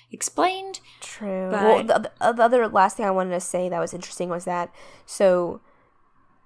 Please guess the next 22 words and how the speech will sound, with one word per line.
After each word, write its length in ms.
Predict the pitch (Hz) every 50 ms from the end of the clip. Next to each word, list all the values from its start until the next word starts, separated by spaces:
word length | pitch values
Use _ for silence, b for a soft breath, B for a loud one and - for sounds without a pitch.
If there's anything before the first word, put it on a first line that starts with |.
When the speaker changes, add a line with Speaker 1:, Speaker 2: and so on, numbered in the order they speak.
| _ -
Speaker 2:
Amanda 960 | - 202 214 208 196 196 202 202 196 208 202 196 185 180 180 180 180 180 - -
is 180 | - 185 190 -
sent 400 | - - 196 185 180 180 - -
to 140 | - - 202
Nolan's 600 | 190 180 170 165 170 175 180 175 175 175 185 -
house, 600 | - - 214 220 208 208 202 220 - - - -
Nolan's 420 | - 185 - 82 - - 110 -
pool, 560 | - - - 311 294 277 277 262 254 254 262 B B B B B
because 240 | B 196 185 185 185
Nolan's 340 | 190 180 180 180 170 180 -
kinda 200 | - 180 175 170
babysitting 600 | 170 202 233 254 254 262 - - 247 233 233 233
her, 320 | 214 233 220 220 220 226 B B B B B
and 180 | B - 185 190
he 580 | 190 - - 240 240 247 240 226 214 208 208 - b b b b _
pieces 600 | - - 220 226 220 - - 220 202 190 - - _ _ _ _ -
things 280 | 214 208 196 196 -
together 560 | - 196 175 - 190 185 185 185 180 185 185 - -
and 240 | - 180 175 175 175
discovers 480 | 175 170 - - - 185 175 180 185 185
that 260 | - 180 175 - -
Amanda 640 | - 180 175 170 170 170 175 170 175 170 170 -